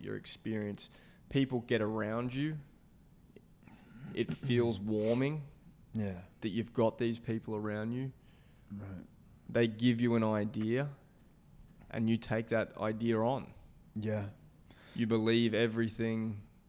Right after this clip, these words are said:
Speaker 1: that they're giving you.
Speaker 2: Yeah.
Speaker 1: Um, and I suppose in return for you agreeing with them or, uh, in, in return for you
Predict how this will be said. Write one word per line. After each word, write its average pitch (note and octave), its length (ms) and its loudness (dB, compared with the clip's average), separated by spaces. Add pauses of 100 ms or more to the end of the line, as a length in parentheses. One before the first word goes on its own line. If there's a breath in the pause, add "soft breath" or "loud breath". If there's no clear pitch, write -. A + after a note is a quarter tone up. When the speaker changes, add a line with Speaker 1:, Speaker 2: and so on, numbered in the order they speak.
(800)
Speaker 1:
that G#2+ 160 -2
they're G#2+ 120 0
giving A2+ 380 0
you. G#2+ 240 -4 (1080)
Speaker 2:
Yeah. G2 80 -6
Speaker 1:
Um, G#2+ 500 -4
and A2 160 -4
I G#2+ 60 0
suppose A2+ 380 2
in A2 120 2
return A#2 540 2
for G#2+ 140 -4
you A#2 420 0
agreeing A#2 560 0
with A2 160 0
them B2 260 0
or, G#2+ 320 -2 (1200 soft breath)
uh, G2 320 -8 (120)
in, G#2+ 360 -6
in A2+ 140 -2
return A2 480 0
for A2 140 -4
you A2 360 0